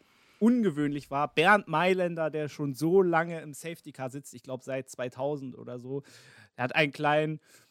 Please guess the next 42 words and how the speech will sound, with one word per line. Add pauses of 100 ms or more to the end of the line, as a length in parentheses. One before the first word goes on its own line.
(280)
dem
ist
ein
kleines
Malörchen
passiert,
obwohl
ich
glaub,
es
war
gar
nicht
seine
Schuld,
aber
der
hat
mit
seinem
wunderschönen
Aston
Martin,
ist
der
auch
mal
im
Reifenstapel,
ich
glaub,
am
Donnerstag
war
das,
äh,
gekracht,
aber
ge-,
all-,
alles
gut.